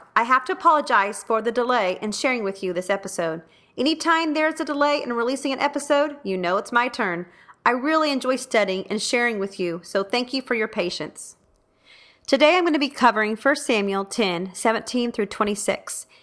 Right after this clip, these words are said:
It is ten fifty-two B C, and the Israelites have demanded a king, like all the nations, and Samuel, the last judge, calls a national assembly at Mizpah, where the new king will be selected before the people and be officially presented.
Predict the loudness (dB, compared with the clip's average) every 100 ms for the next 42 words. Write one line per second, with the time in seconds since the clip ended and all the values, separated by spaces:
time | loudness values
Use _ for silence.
0 | _ 0 2 -2 0 2 2 0 -2 -2
1 | 0 0 0 -2 -2 -2 -2 -2 0 0
2 | 2 4 4 2 0 -4 0 0 2 2
3 | 0 -4 -4 -2 0 -2 -6 _ -4 2
4 | 6 6 4 0 -2 -2 -2 -4 -4 -6
5 | -2 -2 0 0 2 2 0 -2 0 2
6 | 4 2 0 0 2 0 -4 0 0 0
7 | 0 2 0 0 -2 -2 -2 -2 -2 -2
8 | -2 -2 -2 0 -2 -2 -10 _ -2 0
9 | 2 2 2 0 -2 -4 0 0 0 -2
10 | -2 -2 0 2 2 0 -2 -4 -2 -4
11 | -2 -2 0 0 0 -2 0 -2 -2 -4
12 | -2 -2 -2 -2 -2 -4 -8